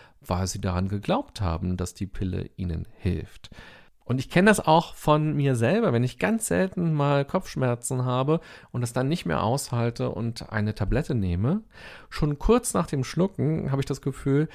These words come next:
dass die Kopfschmerzen schnell ein bisschen weniger geworden sind und so krass schnell, glaub ich, wirken die Tabletten gar nicht. Man geht davon aus,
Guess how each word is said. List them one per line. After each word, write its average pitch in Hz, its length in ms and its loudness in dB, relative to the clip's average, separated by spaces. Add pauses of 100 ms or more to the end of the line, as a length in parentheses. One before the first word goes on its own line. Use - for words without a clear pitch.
(260)
dass 131 160 -2
die 131 100 -2
Kopfschmerzen 131 920 -2
schnell - 180 -4
ein 156 100 0
bisschen 165 440 -2
weniger 123 320 0
geworden 95 500 -2
sind 123 340 -2 (280)
und 113 160 -6
so 123 140 -2
krass - 380 -6
schnell, 110 360 2
glaub 107 240 0
ich, 104 180 -6
wirken 92 340 -6
die - 100 -10
Tabletten 87 440 -6
gar 82 220 -4
nicht. 85 260 -8 (400)
Man 131 100 2
geht 180 140 2
davon - 260 2
aus, 143 440 0